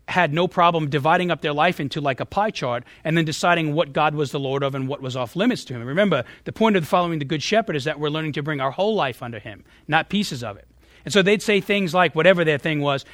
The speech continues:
you know, "I'm a Christian, so I don't fight, and, you know, I'm gonna be, uh, generous, uh, but, you know, don't try to talk to me about, like, my boyfriend or my girlfriend. That stuff's private, and it's none of your business." There's the compartment. Like,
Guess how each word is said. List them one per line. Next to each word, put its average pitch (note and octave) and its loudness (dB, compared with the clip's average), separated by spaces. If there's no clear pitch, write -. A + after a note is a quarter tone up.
you D3+ -4
know, D#3 6
"I'm F3 8
a D#3 -2
Christian, E3 -2
so D3 -2
I E3 4
don't E3 0
fight, D3 2
and, B2+ -4
you D3+ -4
know, C#3 4
I'm D3 2
gonna E3 4
be, D3+ 0
uh, C#3 0
generous, D3+ 0
uh, C#3+ 4
but, D3 2
you D3 -4
know, C#3+ 4
don't E3+ 4
try G#3 4
to F3+ 2
talk F#3 2
to E3+ -4
me D3 0
about, C#3 0
like, C3+ -4
my C#3+ 0
boyfriend D3 -2
or C#3 -4
my C3 -2
girlfriend. B2+ 0
That F#3 0
stuff's F#3 2
private, F3 2
and B2 -6
it's B2+ -8
none E3 -2
of D3 -2
your C3 -2
business." C3+ -4
There's D#3+ 4
the E3 -2
compartment. D3+ 2
Like, C3 -2